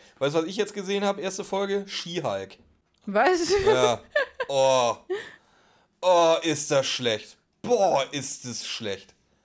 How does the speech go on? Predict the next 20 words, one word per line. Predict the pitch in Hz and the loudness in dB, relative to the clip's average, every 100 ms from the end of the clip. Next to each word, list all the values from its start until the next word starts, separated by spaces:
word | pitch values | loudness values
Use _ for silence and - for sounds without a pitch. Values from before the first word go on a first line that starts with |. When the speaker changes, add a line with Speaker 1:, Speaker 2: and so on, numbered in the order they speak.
| _ _ - - | _ _ -16 -4
Speaker 1:
Das | 160 170 | -2 -2
ist | 202 - | -4 0
aus | 175 180 175 - _ _ _ _ 135 160 202 208 185 | 4 4 0 -14 _ _ _ _ -2 2 2 2 0
Marvel-Fanboy-Sicht | - - 185 220 208 208 202 208 208 | -2 -2 -2 0 -2 -2 -2 -4 -4
schlecht. | - - 170 190 226 - - _ _ _ | -8 -4 0 0 -2 -10 -20 _ _ _
Das | 160 160 | -2 -2
ist | 165 185 - _ _ _ - | -2 -4 -4 _ _ _ -4
als | 143 143 - - _ - | -4 -2 -6 -10 _ -8
Comedy-Fan | - 190 220 214 208 - 190 202 | 0 0 0 -4 -4 0 0 0
schlecht. | - - 190 208 208 _ - - | -4 -4 -2 -2 -4 _ -16 -6
Das | 151 | -4
ist | 175 170 | -2 -2
als | 156 151 - | -2 -4 -6
Action-Fan | 175 - - 185 - 190 185 190 | -6 -6 -8 -8 -2 0 0 -2
schlecht. | - 180 196 208 - _ - - - | -4 -2 -2 -2 -10 _ -20 -20 -8
Das | 160 160 | -6 -4
ist | 180 | -2
aus | 170 160 | -2 0
Feministensicht | 185 165 160 196 - 208 175 202 202 - | -2 -2 0 0 0 -6 -4 -4 -4 -8
schlecht. | - 185 190 202 - - | -8 -2 -2 -2 -8 -16